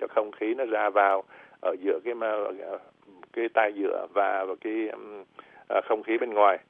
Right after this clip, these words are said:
để giúp làm cho thoáng khí cái vùng đó, ventilation of the middle ear. Và những cái yếu tố sau đây có thể liên hệ tới cái viêm tai giữa tái hồi những cái đứa trẻ nó bị nhiều hơn đứa khác.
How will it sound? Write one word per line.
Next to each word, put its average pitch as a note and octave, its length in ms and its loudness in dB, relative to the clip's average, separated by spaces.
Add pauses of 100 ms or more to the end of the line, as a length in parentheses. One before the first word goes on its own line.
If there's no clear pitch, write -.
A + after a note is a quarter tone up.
(340)
để G#2+ 180 2
giúp C#3+ 220 -2
làm A2 320 4
cho A#2 360 2
thoáng A#2 260 4
khí C3 320 -2 (160)
cái A#2 60 -2
vùng G2 220 -2
đó, G#2 360 2
ventilation G#2 640 2
of F#2 80 -6
the G2+ 120 -2
middle F#2+ 400 -4
ear. E2+ 140 -6 (1500)
Và C3+ 100 6
những B2+ 160 -2
cái D3+ 120 0
yếu D#3 140 6
tố C#3+ 260 6
sau D3 140 6
đây C#3+ 240 8
có D3+ 120 2
thể G#2 160 2
liên C3 240 0
hệ G#2+ 420 4
tới A2+ 260 6
cái C3 140 0
viêm C3 220 0
tai B2+ 240 4
giữa G#2+ 380 4
tái C3 220 4
hồi A2+ 280 4
những F#2+ 100 -6
cái A#2+ 100 -4
đứa C3 120 4
trẻ G2 280 2
nó B2 60 -2
bị G#2 220 -2
nhiều A2 220 0
hơn B2 120 0
đứa B2+ 120 0
khác. C#3 280 2